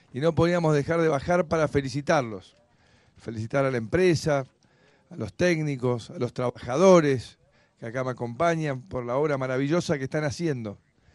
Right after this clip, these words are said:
Que si Dios quiere, cuando la terminemos, ustedes van a ser, van a estar muy orgullosos.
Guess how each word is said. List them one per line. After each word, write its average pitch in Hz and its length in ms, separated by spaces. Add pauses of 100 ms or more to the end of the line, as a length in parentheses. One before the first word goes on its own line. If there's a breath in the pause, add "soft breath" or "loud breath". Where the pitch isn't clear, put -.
(380 soft breath)
Que 123 100
si 117 140
Dios 143 180
quiere, 180 440 (960 soft breath)
cuando 123 220
la 127 100
terminemos, 147 640
ustedes 156 240
van 147 160
a 135 40
ser, 156 280 (800)
van 156 160
a 156 40
estar 156 240
muy 208 280
orgullosos. 139 760